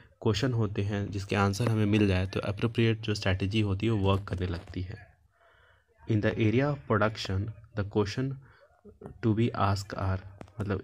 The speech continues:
इस तरीके हम क्वेश्चन आस्क कर सकते हैं अपने आप से, जैसे, "What is our business?" "Who are our customer?" हमारे कस्टमर कौन होंगे, अपने कस्टमर को निर्धारित करना। "What do our customer wants?" उनकी ज़रूरतें क्या हैं जो हमें फुलफिल करनी है।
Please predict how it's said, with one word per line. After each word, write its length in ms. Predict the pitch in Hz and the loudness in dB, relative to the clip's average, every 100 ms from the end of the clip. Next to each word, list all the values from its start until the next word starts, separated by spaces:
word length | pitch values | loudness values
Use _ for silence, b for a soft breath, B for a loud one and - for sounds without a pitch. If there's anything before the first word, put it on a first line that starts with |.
| - | -4
इस 140 | 127 | 0
तरीके 300 | 123 113 113 | 2 2 4
हम 200 | 110 104 | 2 0
क्वेश्चन 360 | 104 101 - 110 - | 0 -2 -2 -6 -2
आस्क 260 | 101 101 - | -2 -2 0
कर 100 | 98 | -2
सकते 320 | - 95 95 | -2 -4 -2
हैं 80 | 92 | -2
अपने 140 | 92 | -2
आप 140 | 90 87 | -4 -4
से, 180 | - | -4
जैसे, 380 | 101 95 98 98 104 | -2 -2 -2 -4 -2
"What 200 | 101 98 | -2 -2
is 160 | 110 | -2
our 160 | 104 98 | -2 0
business?" 460 | 95 92 95 104 - B B B B B B - - | 0 0 -2 -6 -6 B B B B B B -8 2
"Who 180 | 120 131 - - - - | 4 4 0 -10 -10 -2
are 300 | 104 104 101 - _ _ - | 2 2 0 -12 _ _ 0
our 200 | 101 95 98 | 2 2 0
customer?" 380 | 95 - 101 104 | -2 -2 -2 -2
हमारे 300 | 101 98 98 | 0 0 0
कस्टमर 360 | 101 - 104 | -2 -2 -4
कौन 300 | 98 101 104 | -2 0 0
होंगे, 300 | 110 101 98 | 0 -2 -2
अपने 240 | 101 98 98 | -6 -6 -6
कस्टमर 360 | 101 98 101 | -4 -2 -2
को 120 | 101 | -2
निर्धारित 480 | 98 95 92 92 107 | -2 0 2 2 0
करना। 400 | - 98 98 98 - B B B B - | -2 -2 0 -2 -6 B B B B 0
"What 200 | 120 123 117 | 4 4 4
do 180 | 120 - | 2 2
our 260 | 107 110 | -2 -2
customer 460 | 98 - 104 107 95 | -4 -2 -2 0 2
wants?" 360 | 95 101 - | 4 2 2
उनकी 260 | - 110 117 | 2 2 2
ज़रूरतें 540 | 104 104 101 98 117 | 4 4 2 0 -2
क्या 240 | 110 104 101 | 2 4 4
हैं 160 | 104 | 2
जो 120 | 104 104 | 0 0
हमें 200 | 98 98 | 0 0
फुलफिल 400 | 110 101 113 107 | 0 0 0 2
करनी 360 | 101 95 104 | 2 4 2
है। 400 | 95 95 98 - | 2 0 -2 -8